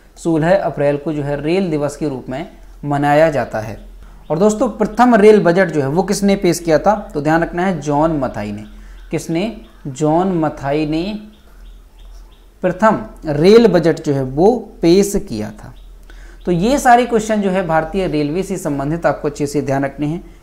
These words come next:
क्योंकि काफ़ी इंपॉर्टेंट हैं और एग्जाम्स में पूछे भी जाते हैं। अगला क्वेश्चन है, किस राज्य की पुलिस ने पिंक प्रोटेक्शन प्रोजेक्ट की शुरुआत की है? इसका जो करेक्ट आंसर है, वो है ऑप्शन नंबर सी, केरल। केरल पुलिस ने पिंक प्रोटेक्शन प्रोजेक्ट की शुरुआत की है। इस प्रोजेक्ट का मकसद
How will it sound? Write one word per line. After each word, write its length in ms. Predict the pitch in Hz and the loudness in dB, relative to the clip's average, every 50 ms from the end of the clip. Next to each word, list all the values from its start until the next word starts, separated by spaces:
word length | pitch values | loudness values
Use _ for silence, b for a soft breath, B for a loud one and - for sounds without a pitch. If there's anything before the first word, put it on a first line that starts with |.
| b b | b b
क्योंकि 180 | 165 160 170 170 | -4 -4 -4 -2
काफ़ी 340 | 170 - 180 170 - - 220 | 0 2 2 2 2 2 0
इंपॉर्टेंट 580 | 202 175 156 165 156 151 147 175 175 180 165 | 0 0 0 2 2 2 0 -2 -4 -4 -4
हैं 80 | 196 208 | -2 -2
और 120 | 190 170 | 0 0
एग्जाम्स 420 | 170 151 139 151 175 202 202 196 - | -2 -2 -2 -2 -2 -2 -2 -4 -6
में 160 | 175 185 - | -8 -8 -6
पूछे 280 | - 170 156 - 180 156 | -6 -6 -2 -2 -2 -2
भी 120 | 127 117 | -2 -2
जाते 260 | 101 101 - - - | -6 -8 -10 -12 -12
हैं। 160 | 107 107 107 - - b b b b b b b b b b b b | -12 -12 -14 -16 -18 b b b b b b b b b b b b
अगला 220 | 175 175 214 226 | 2 6 6 6
क्वेश्चन 340 | 202 208 - - 214 202 185 | 6 4 2 2 2 2 2
है, 80 | 196 208 - - - - - - - - - - | 2 -2 -4 -8 -16 -20 -20 -20 -20 -20 -8 -4
किस 180 | 240 247 226 269 | -2 -2 0 2
राज्य 340 | 262 247 240 240 214 247 254 | 4 4 4 4 2 0 -2
की 200 | - 226 226 226 | -2 -2 -2 -2
पुलिस 400 | 202 - 170 165 170 190 180 190 | -2 0 0 2 2 2 2 0
ने 160 | 156 120 104 - - - - - | -4 -6 -6 -8 -12 -10 -4 0
पिंक 240 | 226 247 247 240 233 | 2 2 2 2 0
प्रोटेक्शन 640 | 208 196 196 190 180 185 175 175 - - 208 202 | 0 2 2 2 2 2 0 -2 -2 -2 -2 -2
प्रोजेक्ट 540 | 180 165 170 160 151 139 170 175 170 175 - | 0 0 0 -2 0 0 0 -2 -2 -4 -10
की 260 | 202 - - 151 156 165 | -12 -8 -6 -4 -4 -4
शुरुआत 500 | 156 - 196 180 180 180 180 156 - - | -4 -4 -2 2 4 6 6 4 4 0
की 80 | - 107 | -10 -12
है? 160 | 104 101 101 - - - b b b b b b | -12 -12 -14 -16 -18 -20 b b b b b b
इसका 220 | 202 - - 254 262 | -8 -4 -2 0 0
जो 120 | 262 247 | 0 0
करेक्ट 340 | - - 170 165 185 185 - | 2 2 4 4 2 2 0
आंसर 280 | 185 170 - 190 170 | -2 -2 -2 -6 -8
है, 120 | 180 190 208 - | -8 -8 -10 -8
वो 100 | 170 156 | -6 -4
है 120 | 156 170 | -4 -4
ऑप्शन 280 | 170 185 196 - - 156 | -4 -6 -8 -8 -8 -6
नंबर 180 | 147 139 139 131 | -6 -6 -6 -8
सी, 200 | - - 160 202 202 - - - - - - | -8 -8 -10 -10 -10 -14 -20 -20 -16 -6 -2
केरल। 320 | 160 147 123 110 98 95 - - - - - _ _ - | 0 0 0 -2 -4 -8 -12 -16 -20 -20 -20 _ _ -4
केरल 260 | 190 196 208 226 240 | 0 2 2 2 2
पुलिस 340 | 233 - - 202 208 202 - | 0 -2 -2 -2 -2 -2 -2
ने 140 | 202 196 220 | -2 -2 -2
पिंक 360 | 214 214 - 202 208 214 208 - | -2 -2 0 0 0 0 -2 -2
प्रोटेक्शन 580 | 190 165 156 160 165 160 - - 190 202 214 | -4 -2 0 0 -2 -2 -2 -4 -2 -2 -2
प्रोजेक्ट 520 | 208 208 170 156 151 143 175 180 170 - - | -2 -2 -2 -2 0 0 -2 -4 -4 -4 -6
की 100 | 208 202 | -6 -6
शुरुआत 420 | 202 - 143 143 147 160 185 208 - | -6 -4 -2 2 2 2 2 0 -2
की 80 | 175 | -4
है। 220 | 170 180 196 196 - | -4 -4 -4 -6 -6
इस 160 | - 180 - | -8 -8 -6
प्रोजेक्ट 500 | - 170 165 160 151 185 202 202 202 - | -4 -2 -2 0 0 0 -2 -2 -2 -2
का 120 | - 185 165 | 0 0 0
मकसद 460 | 151 165 175 170 - 151 143 151 165 | 0 -2 -4 -4 -6 -8 -8 -8 -10